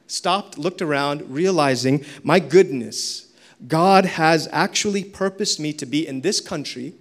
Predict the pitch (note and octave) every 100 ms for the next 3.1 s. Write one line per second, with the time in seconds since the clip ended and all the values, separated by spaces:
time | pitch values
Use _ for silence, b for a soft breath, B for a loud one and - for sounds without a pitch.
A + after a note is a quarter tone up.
0 | b b b C3 C#3 A3+ - F#3 C#3+ -
1 | - B B - C#3 G#3 - - F#3 B2
2 | C3 G3+ - C3+ G3+ D#3 C#3+ - - C#3
3 | C3+